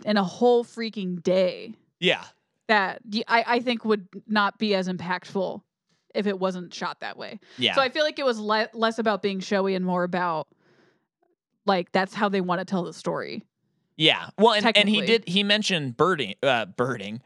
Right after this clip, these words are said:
Speaker 2: He mentioned Birdman, and he said, "I love Birdman."
Speaker 1: Yeah.
Speaker 2: And he said, "But for me, that one is, like, more character driven. So,
Speaker 1: Sure.
Speaker 2: like, the stitching works for me
Speaker 1: Yeah.
Speaker 2: in that." Um, but I, I
Speaker 1: And that
Speaker 2: think
Speaker 1: one's, like, about a play. It's about a person, but it's, like, on
Speaker 2: Yeah.
Speaker 1: Broadway and it's a play.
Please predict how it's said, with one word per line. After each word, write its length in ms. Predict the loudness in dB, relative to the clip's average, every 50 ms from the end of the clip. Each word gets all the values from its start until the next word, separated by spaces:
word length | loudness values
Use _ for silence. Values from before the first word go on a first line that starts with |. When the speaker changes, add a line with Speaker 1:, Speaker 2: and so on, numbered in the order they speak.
| _ _
Speaker 2:
He 160 | 0 0 2
mentioned 380 | 2 2 2 2 0 -2 0 0
Birdman, 360 | 0 0 0 0 -2 -2 -2
and 60 | -2
he 80 | -2 -2
said, 200 | 0 2 0 2
"I 140 | 2 0 0
love 340 | 2 2 2 2 2 -2 -4
Birdman." 540 | -4 -4 -4 -6 -8 -10 -12 -12 -14 -12 -4
Speaker 1:
Yeah. 300 | -2 -2 0 -2 -4 -8 -10 -14 _ _ 0
Speaker 2:
And 160 | 2 2 2
he 100 | 0 -2
said, 380 | -4 0 0 2 2 0 -2 -6 -10 _ _
"But 320 | -2 0 2 2 2 0 -4
for 160 | -4 -2 -2
me, 240 | 0 0 0 0 2
that 240 | 2 2 0 0 0
one 160 | -2 -2 0
is, 160 | -2 -2 -2
like, 180 | -4 -4 -4 -2
more 180 | -4 -4 -4
character 520 | -4 -8 -6 -6 -6 -6 -6 -8 -10 -10 -8
driven. 380 | -8 -8 -10 -10 -10 -12 -8
So, 200 | -6 -2 -2 2
Speaker 1:
Sure. 160 | 4 4 4 4
Speaker 2:
like, 60 | 2
the 100 | 0 -2
stitching 500 | -2 0 2 2 2 2 0 -2 -2 -4
works 320 | -6 -6 -8 -8 -10 -12
for 160 | -10 -10 -12 -12
me 240 | -12 -16 -16 -6 -4
Speaker 1:
Yeah. 280 | -2 -2 -2 -4 -8 -10 -8
Speaker 2:
in 140 | -8 -6 -6
that." 280 | -6 -6 -6 -8 -8 _ _ _ _ _ -20 -20 _ _ _
Um, 420 | 2 2 2 2 0 -2 -6 -10 -12 _ _ _ _ _ 4
but 60 | 6
I, 160 | 6 6 4 4 4
I 60 | 4
Speaker 1:
And 80 | 6 6
that 20 | 6
Speaker 2:
think 80 | 4
Speaker 1:
one's, 160 | 4 2 0 0
like, 160 | 0 0 0
about 340 | -2 -2 2 2 2 2 2
a 40 |
play. 280 | -2 -2 -2 -2 -2 0 -2
It's 120 | -2 0
about 200 | 2 2 2 2
a 20 | 0
person, 500 | -2 -2 0 0 0 0 -2 -2 0 2
but 120 | 0 0
it's, 100 | 0 0
like, 260 | -4 -4 -4 -6 _ _ _ -20 -20 _ _
on 80 | 0 2
Speaker 2:
Yeah. 80 | 4
Speaker 1:
Broadway 480 | 6 6 6 4 4 2 0 0 0 0
and 100 | 0 -2
it's 120 | -4 -6
a 40 | -8
play. 540 | -6 0 0 2 2 2 2 0 -2 -4 -6